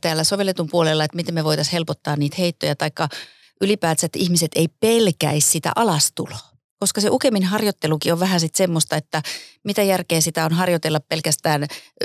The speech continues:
ylös nousten tai hakata taaksepäin ukemia, koska sitä ukemiahan me tarvitaan heitosta. Sitten me ruvettiin miettimään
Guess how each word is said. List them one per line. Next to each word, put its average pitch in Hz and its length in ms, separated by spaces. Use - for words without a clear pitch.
ylös 175 280
nousten 156 380
tai 156 200
hakata 160 500
taaksepäin 160 540
ukemia, 156 400
koska - 360
sitä - 200
ukemiahan 175 400
me 160 80
tarvitaan 165 400
heitosta. 156 560
Sitten 233 180
me 240 40
ruvettiin 190 360
miettimään 170 600